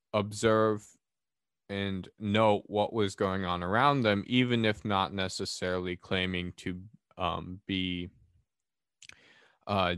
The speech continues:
definitive examples, right? You know, Krakauer, um, in, in the way that he does his work, you know, it's not like he was aiming for, like, "I have completed the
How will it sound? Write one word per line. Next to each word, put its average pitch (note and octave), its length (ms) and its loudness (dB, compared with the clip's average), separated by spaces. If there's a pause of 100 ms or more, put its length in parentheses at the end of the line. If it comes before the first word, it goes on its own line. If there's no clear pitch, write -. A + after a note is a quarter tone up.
definitive G#2 920 2
examples, F2+ 640 -6
right? F#2 140 -2
You F#2 80 -8
know, F#2 140 -2
Krakauer, F2+ 840 0
um, E2+ 340 -4 (200)
in, F#2+ 380 -6
in F#2+ 160 -4
the F2+ 80 -4
way F#2 180 0
that F2+ 120 -10
he - 120 -12
does E2+ 300 -8
his F#2 180 -10
work, G2+ 240 0
you F#2+ 80 -4
know, E2 220 -4
it's F#2 240 -10
not F#2 240 -4
like F2 320 -2 (640)
he - 180 -2
was F#2+ 340 -2
aiming F#2 400 0
for, E2+ 460 -4
like, F2 380 -6 (260)
"I G2+ 160 0
have G2 180 -4
completed G2 520 -2
the G2 200 -2